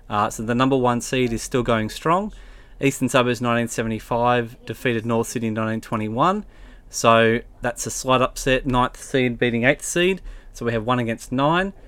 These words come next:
Um, for this third round, I've decided to put another stat together. So this stat is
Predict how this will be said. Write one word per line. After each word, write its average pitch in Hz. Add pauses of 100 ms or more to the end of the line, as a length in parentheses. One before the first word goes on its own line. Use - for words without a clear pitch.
(340)
Um, 113 (400)
for 180
this 160
third 143
round, 156 (120)
I've 131
decided 131
to 139
put - (180)
another 123
stat -
together. 117 (420)
So 117
this 135
stat -
is 120